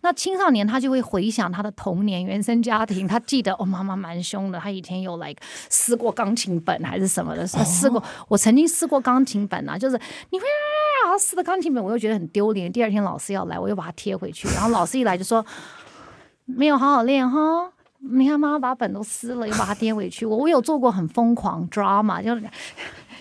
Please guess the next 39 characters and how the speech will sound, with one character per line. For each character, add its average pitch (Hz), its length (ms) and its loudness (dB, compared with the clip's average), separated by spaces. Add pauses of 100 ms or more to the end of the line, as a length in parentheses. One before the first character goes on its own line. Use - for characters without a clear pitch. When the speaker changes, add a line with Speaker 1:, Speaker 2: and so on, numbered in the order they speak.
(120)
Speaker 1:
这 277 80 -2
样 254 80 2
子， 202 180 -8
这 - 80 -8
样 208 140 -2
子。 185 160 -12 (500)
你 247 120 4
要 294 80 6
让 320 120 2
他 302 60 4
看 294 240 2
到 240 120 4
你 196 120 -4
的 185 120 -12
潜 - 360 -10
力。 185 260 -10 (760)
诶， 349 240 -4
我 277 140 8
跟 285 60 -2
你 381 60 0
讲， 320 100 4
现 427 180 2
在 381 120 6
的 247 100 6
父 285 180 0
母 208 220 4
啊， 160 300 -4
尤 214 120 4
其 226 460 0
我 190 100 -4
们 180 160 2
讲 175 420 -4
三 220 260 0
十 185 120 -4
岁， 160 440 -6
所 170 160 -6
谓 208 160 -4
的 208 100 -2
Gen， 190 540 -2